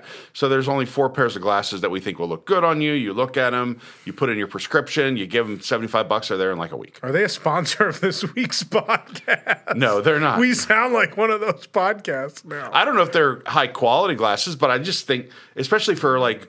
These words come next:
Speaker 1: computer work, I think these are a little
Speaker 2: This
Speaker 1: better.
Speaker 2: is a
Speaker 1: I don't,
Speaker 2: com-, this
Speaker 1: they
Speaker 2: is
Speaker 1: don't
Speaker 2: an
Speaker 1: look as
Speaker 2: ad.
Speaker 1: good, right? But
Speaker 2: This is
Speaker 1: whatever.
Speaker 2: an ad.
Speaker 1: Uh, but you know who is a sponsor of the show?
Speaker 2: Who is?
Speaker 1: Carousel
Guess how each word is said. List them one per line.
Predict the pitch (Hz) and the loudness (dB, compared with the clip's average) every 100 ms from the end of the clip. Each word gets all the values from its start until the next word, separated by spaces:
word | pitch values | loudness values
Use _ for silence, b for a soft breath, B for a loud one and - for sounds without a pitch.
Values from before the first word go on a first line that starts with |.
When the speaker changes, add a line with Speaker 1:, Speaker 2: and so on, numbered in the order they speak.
| _ - | _ -14
Speaker 1:
computer | 104 120 143 143 | -12 -4 -2 0
work, | 151 175 - _ _ _ _ 110 | 0 -2 -10 _ _ _ _ -4
I | 110 | -4
think | 110 95 | -6 -8
these | 104 117 | -6 -4
are | |
a | 123 | -2
little | 143 147 | -4 -2
Speaker 2:
This | 143 | -4
Speaker 1:
better. | 185 | 0
Speaker 2:
is | |
a | 151 | 0
Speaker 1:
I | |
don't, | 139 113 | 0 -4
Speaker 2:
com-, | 101 - | -10 -10
this | 175 | -6
Speaker 1:
they | 196 | -4
Speaker 2:
is | |
Speaker 1:
don't | 240 | -4
Speaker 2:
an | 120 | -2
Speaker 1:
look | 107 110 | -2 -2
as | 90 | -6
Speaker 2:
ad. | |
Speaker 1:
good, | 101 101 160 - | -2 -2 -4 -2
right? | 113 143 | -2 -2
But | 127 110 - _ _ _ _ | -2 -4 -6 _ _ _ _
Speaker 2:
This | |
is | - | -6
Speaker 1:
whatever. | 196 95 92 165 | -2 -2 -2 -6
Speaker 2:
an | |
ad. | 80 85 95 B B B B B | -8 -18 -20 B B B B B
Speaker 1:
Uh, | - 135 | 0 0
but | 120 160 | 2 0
you | 180 | 2
know | 175 | 0
who | 147 | 0
is | 156 202 | 0 0
a | 233 | -2
sponsor | - 117 98 101 | 0 0 0 -4
of | 82 | -6
the | |
show? | 80 - - _ _ 131 | -6 -8 -10 _ _ -18
Speaker 2:
Who | 120 | -16
is? | 101 - - _ - | -16 -20 -20 _ -2
Speaker 1:
Carousel | 185 196 - 160 151 | 0 2 0 0 0